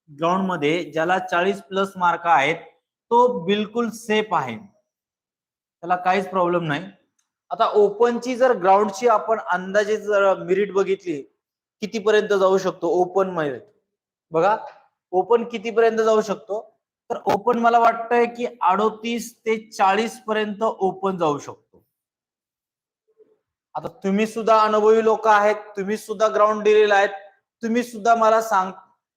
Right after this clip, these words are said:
यस, अ, धन्यवाद. खूप दिवसापासून जर तुम्ही मला फॉलो करत असाल तर बरोबर बोलला तुम्ही. आता मी ठाण्याचा अंदाज दिला होता मित्रांनो,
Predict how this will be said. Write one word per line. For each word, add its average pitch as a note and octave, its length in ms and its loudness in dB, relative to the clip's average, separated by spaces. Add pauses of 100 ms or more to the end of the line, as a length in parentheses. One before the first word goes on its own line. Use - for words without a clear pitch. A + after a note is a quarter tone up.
(2250)
यस, F#3 460 2
अ, E3+ 400 2
धन्यवाद. G#3 440 2 (680)
खूप G3 220 -4
दिवसापासून G3+ 600 0
जर G#3+ 100 0
तुम्ही G#3 220 -6
मला G3+ 160 2
फॉलो F#3 320 0
करत G3 260 0
असाल G3 340 0 (520)
तर F3+ 100 0
बरोबर G3 400 2
बोलला G3+ 280 2
तुम्ही. G3+ 260 -6
आता F#3 300 -2
मी A3 100 -2
ठाण्याचा G3 520 -2
अंदाज G3+ 320 -2
दिला G#3 140 -2
होता G#3 160 -4
मित्रांनो, G3 400 -4